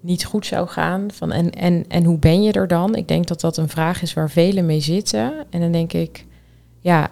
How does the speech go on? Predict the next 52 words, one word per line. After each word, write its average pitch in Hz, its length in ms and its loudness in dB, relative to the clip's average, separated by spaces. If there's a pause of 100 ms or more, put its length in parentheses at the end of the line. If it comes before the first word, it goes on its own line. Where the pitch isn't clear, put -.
en 165 340 2
wees 165 200 4
niet 165 200 2
te - 100 0
hard 156 240 0
voor 160 200 -2
jezelf. 151 720 -2 (380)
Probeer 160 360 4
het 185 120 -2
maar 131 200 -4
gewoon." 139 340 -4
Dat 160 160 -2
is - 80 -2
eigenlijk 160 400 -2
wat 156 140 -2
ik 156 100 -4
er 156 80 -4
vooral 151 340 -2
uithaal. 147 460 -2
Dat 156 120 -6
ik 156 120 -4
denk, 151 300 -2
"Oh 175 100 2
ja, 147 260 0 (500)
soms - 260 -2
twijfel 170 360 0
ik 151 80 -4
zelf 185 260 0
misschien 185 340 -2
ook." 196 200 -2
En 175 60 -4
dan 160 100 -2
denk 160 180 -2
ik, 175 160 -8
"Oh 190 80 0
ja, 143 140 0
maar 143 140 -2
laat 160 120 2
ik 165 60 -4
het 160 100 -4
maar 165 140 0
gewoon 160 180 -2
proberen. 160 340 2
Het 175 80 -4
hoeft 160 160 -4
niet 175 160 2
in 160 80 0
één 156 120 2
keer 156 120 -4
goed - 200 -6
te 156 80 0
gaan." - 320 -6